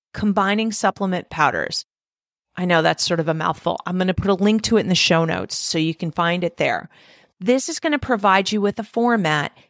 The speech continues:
to help you easily figure out how much of each supplement to combine and, and how much to use for each serving after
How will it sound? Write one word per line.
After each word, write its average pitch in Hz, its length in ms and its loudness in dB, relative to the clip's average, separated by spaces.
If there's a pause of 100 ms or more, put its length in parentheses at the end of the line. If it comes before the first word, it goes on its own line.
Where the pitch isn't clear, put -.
(100)
to 214 100 0
help 220 260 0
you 214 140 -6
easily 226 420 -2
figure 208 400 0
out 165 260 4
how 196 240 0
much 226 220 0
of 220 80 -6
each - 300 -4
supplement 202 480 -2
to - 80 -10
combine 156 520 -2
and, 185 200 2
and 208 180 -2
how 208 320 2
much 208 260 0
to - 140 -8
use 180 300 0
for - 180 -8
each 180 260 -2
serving 175 420 0
after 151 360 -4